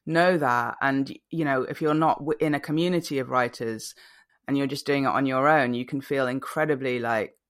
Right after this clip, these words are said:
ashamed, and you're just n-, not gonna get anywhere if you get rejected. So I found it really crushing, actually. It wasn't that I was gonna stop writing, but I would just keep on writing, but I wasn't gonna show it to anyone.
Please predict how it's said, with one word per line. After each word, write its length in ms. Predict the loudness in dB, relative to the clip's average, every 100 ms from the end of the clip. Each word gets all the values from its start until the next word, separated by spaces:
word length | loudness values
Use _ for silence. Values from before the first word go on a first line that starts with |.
| _
ashamed, 720 | -12 -2 0 2 2 0 -2
and 380 | -4 -4 -6 -8 -14 -20 _ -10
you're 140 | -8
just 200 | -8 -6
n-, 180 | -4 -4 -4
not 400 | -4 -2 -2 -2
gonna 160 | -4
get 180 | 0 0
anywhere 400 | 0 0 0 -2 -10
if 80 | -10
you 80 |
get 200 | -4 -2 -4 _
rejected. 640 | -6 -2 -2 -4 -10 -10 -12 _ -14
So 560 | -4 2 4 4 2 -2 -8 _ _ 0
I 100 | 0
found 260 | 0 2
it 140 | 2 2
really 220 | 0 -2
crushing, 520 | -4 -4 -2 -2 -2
actually. 540 | -2 -4 -2 -2 -4 -10 _ -8
It 100 | -2
wasn't 280 | 0 0
that 100 | 0
I 60 | 0
was 200 | 0 -4
gonna 300 | -4 -4 -4
stop 460 | -8 -16 -2 -2 0
writing, 500 | 2 2 0 -8 -4
but 60 | -4
I 80 |
would 100 | -4
just 160 | -6 -8
keep 160 | -8 -4
on 120 | 0
writing, 240 | 0 -2
but 100 | -4
I 40 | -4
wasn't 180 | -4
gonna 160 | -6 -8
show 180 | -2 -2
it 140 | -2
to 100 | -6
anyone. 360 | -10 -8 -10